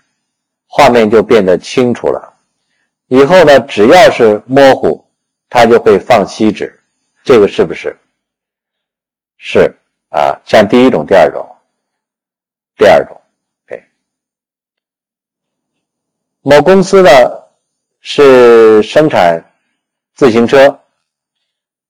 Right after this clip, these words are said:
只要生产一定数量就能挣到一定数量的钱，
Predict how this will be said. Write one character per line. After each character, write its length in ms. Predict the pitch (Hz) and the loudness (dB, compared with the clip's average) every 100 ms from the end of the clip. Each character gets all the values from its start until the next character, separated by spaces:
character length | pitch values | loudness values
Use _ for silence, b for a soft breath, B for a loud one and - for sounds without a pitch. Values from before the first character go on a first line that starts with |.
| _ | _
只 120 | - 147 | 0 2
要 180 | 185 156 | 2 2
生 220 | 190 185 | 0 0
产 200 | 139 117 | 0 0
一 60 | |
定 180 | 147 151 | 0 -2
数 160 | - 165 | 0 2
量 200 | 131 107 | 2 2
就 120 | 135 | 0
能 200 | 117 120 | 0 -2
挣 200 | 123 135 | 0 0
到 140 | 113 | 2
一 120 | 101 113 | 0 0
定 160 | 120 | -4
数 180 | 104 131 | -2 0
量 140 | 110 | 0
的 120 | 95 87 | 0 -4
钱， 580 | - - 85 113 143 | -6 -6 0 0 0